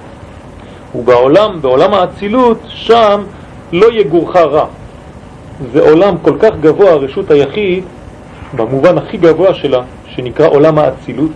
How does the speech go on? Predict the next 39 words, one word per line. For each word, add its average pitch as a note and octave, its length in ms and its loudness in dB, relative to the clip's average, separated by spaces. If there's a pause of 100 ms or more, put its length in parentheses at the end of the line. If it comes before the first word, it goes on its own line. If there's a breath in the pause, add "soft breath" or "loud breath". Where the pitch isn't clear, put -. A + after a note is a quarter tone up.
(240)
העולם D3+ 320 0
הכי F#3+ 180 -6
גבוה C3+ 420 0
שיש. A#2 440 -10 (1500)
לפני, G3 440 -2 (120)
אני D3 140 -4
לא D#3+ 120 2
מדבר D3 260 4
על C3+ 100 -2
כל D3+ 160 2
העולמות C#3+ 340 2
שיש, D#3 340 -2
אבל D3 240 0 (200)
לגבינו D#3 600 0
עולם D#3+ 240 2
האצילות D#3 380 -2
זה D3+ 60 0
עולם D3+ 240 2
גבוה D3 300 2
מאוד, C3 340 -4 (1300 loud breath)
והוא F3 260 4
נקרא F3 360 2
רשות D#3 420 -4
היחיד D3+ 440 0
עד D#3 120 2
כדי E3 280 2
כך E3+ 180 -2
שאין E3+ 260 0
רע E3 280 2
שם. A2 200 -10 (200)
כתוב, D3+ 300 -4
"לא F3 200 4
יגורך D#3 460 0
רע", C#3+ 360 2
הרע D3+ 200 4
לא E3+ 100 2
יכול F3 220 0
להגיע D3+ 340 2
לשם. - 260 -8